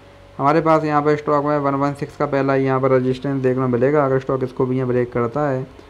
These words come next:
then यहाँ से हमको stock में again एक बड़ी तेज़ी, एक बड़ी buying यहाँ पर देखने को मिल सकती है।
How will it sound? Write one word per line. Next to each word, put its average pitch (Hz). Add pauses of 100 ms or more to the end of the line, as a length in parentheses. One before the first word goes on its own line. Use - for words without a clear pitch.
(360)
then 139
यहाँ 147
से 151
हमको 151
stock 151
में 151
again 147
एक 143
बड़ी 131
तेज़ी, 135
एक 151
बड़ी 135
buying 135
यहाँ 135
पर 135
देखने 127
को 135
मिल 123
सकती 160
है। 143